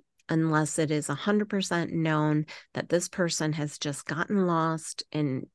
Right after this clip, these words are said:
you know, went, uh, took a trail the wrong way,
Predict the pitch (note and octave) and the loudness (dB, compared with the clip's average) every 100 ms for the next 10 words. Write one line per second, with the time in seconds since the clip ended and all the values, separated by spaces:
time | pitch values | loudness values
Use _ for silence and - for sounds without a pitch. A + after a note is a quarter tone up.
0 | _ - C#3+ C#3 C3 C3 - _ - D3 | _ -8 -4 -2 -4 -6 -12 _ -4 0
1 | D3 - _ _ _ _ _ _ _ - | 2 0 _ _ _ _ _ _ _ -20
2 | - _ G2 - - - F#3+ F3+ - F3+ | -20 _ -8 -6 -2 0 2 2 2 4
3 | E3+ D#3 D3 D#3 D#3 C#3+ D#3 D3 C#3 | 4 2 0 0 2 0 2 2 0